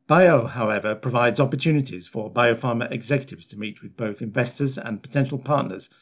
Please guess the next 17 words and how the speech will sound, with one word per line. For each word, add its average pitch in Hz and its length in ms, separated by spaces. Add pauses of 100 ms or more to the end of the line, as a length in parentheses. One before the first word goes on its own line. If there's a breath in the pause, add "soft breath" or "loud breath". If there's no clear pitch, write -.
(280 soft breath)
to - 80
make 135 200
the 151 100
case 98 320
for - 140
a 110 40
new 127 240
financing 135 680 (320)
or 110 120
a 104 80
deal 113 380
that 95 180
can 113 160
bring 113 220
in 104 220
significant 120 640
cash. - 320